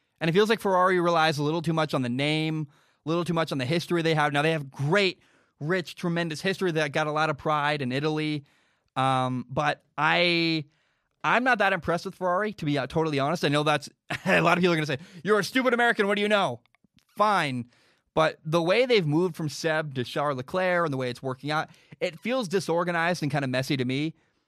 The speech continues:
And I'm excited to watch it unfold this year in Formula One.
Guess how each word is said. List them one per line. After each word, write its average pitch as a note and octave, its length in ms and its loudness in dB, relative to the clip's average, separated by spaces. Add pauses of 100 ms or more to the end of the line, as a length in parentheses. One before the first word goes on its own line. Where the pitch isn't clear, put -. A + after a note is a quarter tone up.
(380)
And D3+ 120 0
I'm E3 40 0
excited F#3 340 2
to F3+ 60 0
watch E3+ 240 0
it D#3+ 100 -4
unfold D#3 400 -2
this C3+ 180 -4
year C3 120 0
in B2+ 80 -4
Formula C3 320 -4
One. B2+ 280 -4